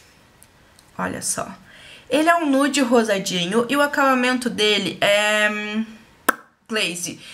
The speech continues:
E o que seria o acabamento glaze? Ele seria mais brilho do que cor. Então vocês vão ver agora conforme eu for aplicando nos lábios. Vou até aqui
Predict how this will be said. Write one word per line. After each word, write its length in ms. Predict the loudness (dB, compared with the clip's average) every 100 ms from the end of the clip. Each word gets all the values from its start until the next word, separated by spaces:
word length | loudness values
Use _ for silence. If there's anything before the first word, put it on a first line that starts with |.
| -20 -2
E 100 | 0
o 60 | 2
que 80 | 0
seria 260 | 0 2
o 20 |
acabamento 480 | 2 4 2 0 -2
glaze? 460 | 0 0 0 -4 -8 -18 -20 -2
Ele 160 | 2 2
seria 300 | 2 2 2
mais 400 | 2 2 -2 -8
brilho 500 | 0 2 4 2 -4
do 220 | -6 -6 -4
que 140 | -6
cor. 340 | -4 0 0 0
Então 320 | -2 0 0
vocês 240 | 0 0
vão 160 | 2 4
ver 80 | 4
agora 300 | 6 4 4
conforme 320 | -2 -2 -2
eu 20 |
for 140 | 0
aplicando 440 | -2 0 0 2 2
nos 200 | 2 4
lábios. 260 | 2 0
Vou 100 | -8
até 200 | -8 -2
aqui 420 | -2 -2 -4 -4